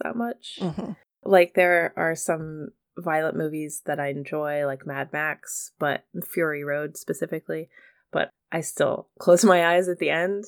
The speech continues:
Speaker 1: <laughs>
Speaker 2: <laughs>
Speaker 1: when they defeat <laughs> the bad guy.
Speaker 2: Yeah.
Speaker 1: So I w-, going into this one, I wasn't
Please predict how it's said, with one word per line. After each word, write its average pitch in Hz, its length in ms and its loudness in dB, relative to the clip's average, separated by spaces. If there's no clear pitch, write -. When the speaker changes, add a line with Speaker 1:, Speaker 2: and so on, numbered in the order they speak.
Speaker 1:
<laughs> - 1300 8
Speaker 2:
<laughs> - 40 -20
Speaker 1:
when 190 200 4
they 190 140 2
defeat 190 500 -2
<laughs> 480 480 2
the 208 440 6
bad 185 220 4
guy. 226 340 4
Speaker 2:
Yeah. 190 340 -6
Speaker 1:
So 196 300 6
I - 120 4
w-, 185 280 2
going 196 240 0
into 185 380 -2
this 170 360 -4
one, 180 180 -6
I 165 120 -6
wasn't 165 420 -8